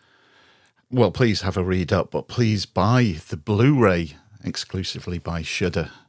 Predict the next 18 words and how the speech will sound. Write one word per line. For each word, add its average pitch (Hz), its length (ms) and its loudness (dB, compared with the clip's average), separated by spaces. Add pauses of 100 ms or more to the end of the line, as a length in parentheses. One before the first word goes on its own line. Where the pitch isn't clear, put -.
(140)
that - 100 -18
is - 140 -10
released 80 480 -8
on 78 140 -4
December 80 440 -6
the - 120 -10
fifth, - 480 -8 (540)
the 73 80 -8
day 73 320 -4
that - 140 -10
I'm 71 140 -4
releasing 80 480 -6
this 113 140 -2
show. 156 500 -6
So - 160 -10
here 104 140 -4
you 95 100 -4
go. 165 300 -4